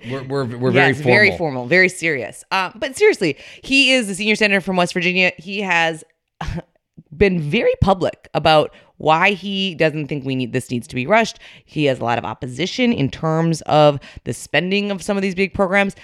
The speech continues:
Speaker 2: This big inflation report's gonna come out today, something that he's been very concerned about. Turning Joe Manchin to be a yes on this bill is no <laughs> small feat. Number two, they're just not ready.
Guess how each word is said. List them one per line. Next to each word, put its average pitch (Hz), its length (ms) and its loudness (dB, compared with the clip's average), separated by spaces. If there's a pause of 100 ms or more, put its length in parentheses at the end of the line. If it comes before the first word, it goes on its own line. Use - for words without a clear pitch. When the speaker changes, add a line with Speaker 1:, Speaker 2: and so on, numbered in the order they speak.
Speaker 2:
This 120 140 -10
big 143 180 0
inflation 156 460 0
report's 196 320 -2
gonna 196 180 -4
come 196 180 -2
out 190 180 0
today, 190 320 2
something 143 300 0
that - 120 -4
he's 202 260 0
been 175 280 2
very 170 300 6
concerned 170 500 0
about. 202 320 2 (380)
Turning 254 400 4
Joe 226 180 4
Manchin 196 500 2
to 156 120 -4
be 139 240 -2
a 135 40 0
yes 135 520 0
on 160 240 -2
this 156 200 -4
bill 165 340 4
is 135 240 -2
no 156 640 2
<laughs> 175 420 -2
small 139 460 4
feat. - 420 -6 (240)
Number 147 260 2
two, 135 380 0 (460)
they're 185 260 2
just 254 300 -6
not 247 220 -2
ready. 190 400 -6